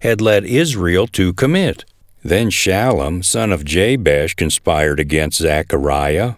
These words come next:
assassinated him in public, and became the next king. The rest of the events in Zechariah's reign are recorded in the book of the history of the kings of Israel. So the Lord's message to Jehu came true.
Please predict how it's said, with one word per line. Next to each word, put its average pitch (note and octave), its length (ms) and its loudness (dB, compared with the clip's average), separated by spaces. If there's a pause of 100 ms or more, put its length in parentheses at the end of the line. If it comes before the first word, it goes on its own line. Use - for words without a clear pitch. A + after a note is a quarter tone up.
(120)
assassinated G2 960 0
him F2+ 180 0
in D2+ 180 -2
public, C3+ 520 0
and D3 140 2
became C#3+ 540 0
the D3+ 180 0
next E2+ 400 0
king. D2+ 540 -2 (420)
The D#2+ 160 0
rest A#2+ 340 2
of A2 120 0
the G2+ 120 2
events E2+ 460 0
in G2 140 0
Zechariah's F#2 920 0
reign F2+ 500 0
are A2+ 180 0
recorded A2+ 600 0
in A#2+ 160 0
the G2 80 2
book G#2+ 380 0
of G#2 100 0
the G2 120 2
history A#2 520 0
of B2 140 -2
the A#2 100 0
kings G2 380 -2
of G2 160 -2
Israel. G2 840 0 (220)
So C#2+ 220 -2
the C#2 120 -2
Lord's F2 420 2
message F#2+ 580 -2
to E2 120 -2
Jehu G2+ 680 -2
came C3+ 320 0
true. G#2+ 640 0